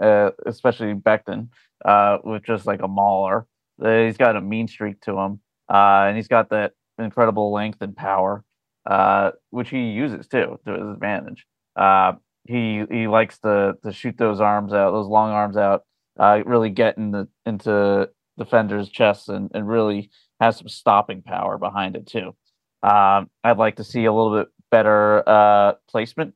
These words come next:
for, from his hands. Uh, sometimes he can get a little wide,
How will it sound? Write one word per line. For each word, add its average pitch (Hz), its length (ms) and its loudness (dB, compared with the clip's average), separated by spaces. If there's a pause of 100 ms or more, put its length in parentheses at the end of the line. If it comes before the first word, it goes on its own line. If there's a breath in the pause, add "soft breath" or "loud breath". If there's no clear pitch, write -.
(160)
for, 160 300 -6
from 170 120 -4
his 160 100 -8
hands. 170 380 -6 (420)
Uh, 104 340 4
sometimes 104 400 -6
he 104 40 -6
can 110 140 -12
get 107 120 0
a 104 40 -2
little 104 220 -2
wide, 101 400 2